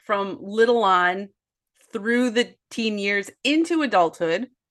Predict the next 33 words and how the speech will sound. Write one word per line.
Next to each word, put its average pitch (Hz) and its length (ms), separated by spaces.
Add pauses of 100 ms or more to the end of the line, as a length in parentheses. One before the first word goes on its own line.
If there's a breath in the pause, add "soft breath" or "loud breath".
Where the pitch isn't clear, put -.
(160)
communicating 262 880 (160)
through 254 120
physical 214 400
touch 180 320
and 185 80
aggression, 175 380
but 226 120
we 330 80
don't 359 160
often 285 300
recognize 254 500
that 226 100
it's 220 140
communication. 226 800 (400 soft breath)
We're 247 140
like, 226 240
"Why 220 260
must 339 240
they 330 140
be 302 160
so 294 240
rough?" 254 400
And 165 100
we 170 120
say 190 200
things 185 300
like, 170 260
"Stop 311 720
it," 175 280
and 180 280
"Knock 247 300
that 233 180
off." 214 420